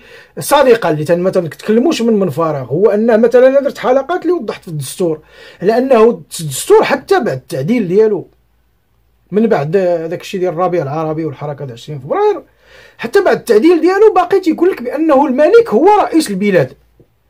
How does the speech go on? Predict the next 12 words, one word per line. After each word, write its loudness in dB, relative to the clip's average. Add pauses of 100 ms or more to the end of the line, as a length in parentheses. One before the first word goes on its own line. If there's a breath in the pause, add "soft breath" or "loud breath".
(160)
الملك 2
هو 0
اللي 4
تيحكم، -6 (680 soft breath)
الملك 2
هو -2
اللي 2
تيقدر 0 (120)
ي-، -4
يرفع 2
حالات 0
الاستثناء -6